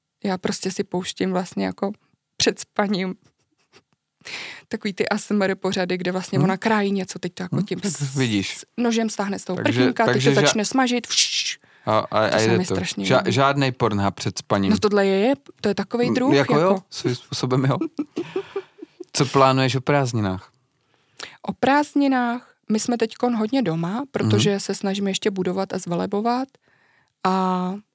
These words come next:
Speaker 1: po prázdninách bych ráda s panem Tůmou letěla do Irska, do Dublinu.
Speaker 2: Tak ať vám to vyjde.
Speaker 1: Je, děkuju moc. A
Speaker 2: Přeji
Speaker 1: ty si
Speaker 2: hezký
Speaker 1: užij
Speaker 2: výlet.
Speaker 1: Berlín.
Speaker 2: Děkuju, to si užiju, to si
Speaker 1: <laughs>
Speaker 2: píš.
Speaker 1: Děkuju moc za hezký rozhovor.
Speaker 2: Moc ti děkuju, že jsi přišla.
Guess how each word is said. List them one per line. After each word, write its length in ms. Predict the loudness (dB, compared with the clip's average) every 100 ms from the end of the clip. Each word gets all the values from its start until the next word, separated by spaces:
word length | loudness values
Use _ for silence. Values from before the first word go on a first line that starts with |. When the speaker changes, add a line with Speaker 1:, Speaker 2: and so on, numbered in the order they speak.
| -4
Speaker 1:
po 100 | -2
prázdninách 720 | 2 2 0 -2 -2 0 -2
bych 220 | -4 -4
ráda 580 | -2 -2 -2 -2 -4 -8
s 100 | -8
panem 300 | -2 0 0
Tůmou 340 | 0 -2 -2
letěla 360 | -4 -4 -6 -4
do 140 | -2
Irska, 340 | -4 -6 -8 -8
do 100 | -6
Dublinu. 520 | -8 -6 -6 -6 -10 -14 _ _ _ _ _ -10
Speaker 2:
Tak 160 | -4 -2
ať 160 | -2
vám 160 | 0 -2
to 160 | -2
vyjde. 240 | -4 -2 0
Speaker 1:
Je, 240 | 0 -2
děkuju 360 | -4 -4 -4 -4
moc. 140 | -4
A 20 | -4
Speaker 2:
Přeji 160 | 0
Speaker 1:
ty 60 | 2
si 60 | 4
Speaker 2:
hezký 100 | 2
Speaker 1:
užij 140 | 2
Speaker 2:
výlet. 180 | 2 2
Speaker 1:
Berlín. 440 | 2 0 -2 -4 -6 -4
Speaker 2:
Děkuju, 460 | -2 2 2 2 0
to 180 | -2 0
si 160 | 0
užiju, 440 | 0 0 0 0 0 0
to 60 | 0
si 180 | 0
Speaker 1:
<laughs> 60 | 0
Speaker 2:
píš. 320 | -2 -2 -8 _ _ _ _ _
Speaker 1:
Děkuju 340 | -6 -4 -2 -2
moc 220 | -2 -4
za 80 | -6
hezký 380 | -8 -6 -4
rozhovor. 440 | -4 -4 -6 -6 -8 _ -4
Speaker 2:
Moc 220 | 0 0
ti 100 | 0 -2
děkuju, 280 | 0 -2
že 140 | -2 -2
jsi 60 |
přišla. 400 | -2 -2 2 2